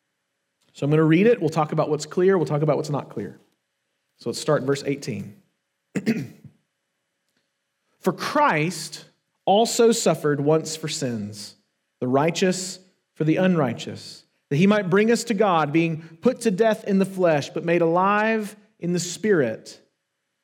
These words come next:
in which he went and proclaimed to the spirits in prison, because they formerly did not obey when God's patience waited in the days of Noah, while the ark was being prepared,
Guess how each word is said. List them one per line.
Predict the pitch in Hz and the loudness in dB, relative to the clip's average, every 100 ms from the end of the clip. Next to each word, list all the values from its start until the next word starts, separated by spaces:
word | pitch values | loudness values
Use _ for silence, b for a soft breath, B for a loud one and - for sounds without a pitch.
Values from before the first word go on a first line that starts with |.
| - | 0
in | 165 | 2
which | 180 - | 2 4
he | 202 | 4
went | 208 247 | 4 2
and | 208 185 | 0 -2
proclaimed | - - 220 226 190 170 160 | -4 -2 0 2 2 0 0
to | |
the | 156 | -2
spirits | 151 - 175 165 165 | -4 0 2 2 0
in | 151 | -4
prison, | 151 247 143 104 101 - _ _ _ _ _ _ | 0 0 0 -6 -10 -16 _ _ _ _ _ _
because | 147 170 | 0 2
they | 165 | 2
formerly | 160 220 240 208 170 | 2 2 4 4 4
did | 156 160 | 2 0
not | 165 | 2
obey | 151 139 165 139 | 0 2 2 2
when | 135 143 | 2 2
God's | 147 139 - | 2 0 -4
patience | - 190 175 151 | -2 -2 0 -6
waited | 147 170 196 151 | -2 0 0 0
in | 139 | -2
the | 135 | 0
days | 139 139 131 | 2 0 -2
of | 123 | -4
Noah, | 160 160 98 - b b b _ | 0 0 -2 -14 b b b _
while | 139 | 2
the | 147 | 4
ark | 165 175 160 | 4 2 -2
was | 131 | -2
being | 147 131 | -2 -2
prepared, | 131 - 135 104 98 | -6 -4 -4 -4 -8